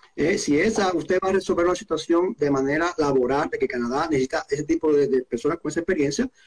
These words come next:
pues entonces esa es su vía para entrar a Canadá basado en ese nivel de destreza y experiencia que usted tiene. Entonces ese debe ser el enfoque de usted. No es que soy, eh,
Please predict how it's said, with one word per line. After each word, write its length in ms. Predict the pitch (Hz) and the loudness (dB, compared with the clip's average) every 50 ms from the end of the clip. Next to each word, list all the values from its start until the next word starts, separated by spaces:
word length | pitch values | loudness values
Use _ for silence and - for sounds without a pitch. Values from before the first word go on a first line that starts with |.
| _ - | _ -4
pues 120 | - 139 | -2 -2
entonces 260 | 131 - - 170 170 - | -2 0 0 -2 0 0
esa 140 | - - 208 | 0 0 0
es 60 | 175 | 0
su 120 | - 180 165 | 2 2 2
vía 240 | 165 170 165 165 156 | 4 4 4 2 2
para 140 | 151 139 | 2 2
entrar 220 | 135 127 127 143 151 | 2 2 2 0 -2
a 40 | - | -2
Canadá 480 | - 180 180 180 170 156 156 175 202 _ _ _ _ _ _ | 0 0 2 2 2 2 0 -2 -4 _ _ _ _ _ _
basado 380 | - 135 131 131 - 151 160 160 | -4 -2 -2 0 0 0 2 2
en 60 | 156 | 2
ese 280 | 156 151 - 156 147 - - | 2 2 0 0 -2 -2 -2
nivel 260 | - 143 131 135 139 | 0 2 2 4 4
de 60 | 143 143 | 2 2
destreza 460 | 131 131 - - 131 135 135 131 131 | 0 0 -2 0 0 0 2 2 2
y 60 | 123 | 0
experiencia 380 | 110 - - 117 117 123 123 117 | 0 0 0 0 2 2 2 2
que 60 | 117 | 2
usted 160 | 113 113 104 | 2 0 0
tiene. 160 | - 101 101 101 | -2 -4 -4 -4
Entonces 240 | 107 170 175 196 202 | -2 -2 -2 0 0
ese 180 | - 226 226 233 | 0 2 2 4
debe 120 | 220 214 | 2 2
ser 120 | 202 208 190 | 2 2 0
el 60 | 170 | 0
enfoque 360 | 156 156 - 170 160 - 165 | 0 -2 -2 -4 -2 0 0
de 80 | 151 139 | 0 -2
usted. 240 | 123 - - 131 - - _ - - _ _ | -2 -4 -8 -10 -10 -12 _ -20 -20 _ _
No 160 | - 165 208 | 0 2 2
es 80 | 247 233 | 2 2
que 100 | - 214 | 0 0
soy, 340 | - 202 202 202 196 202 - | 2 2 2 2 2 0 -2
eh, 380 | 160 156 147 143 143 139 131 | 0 2 4 4 4 2 2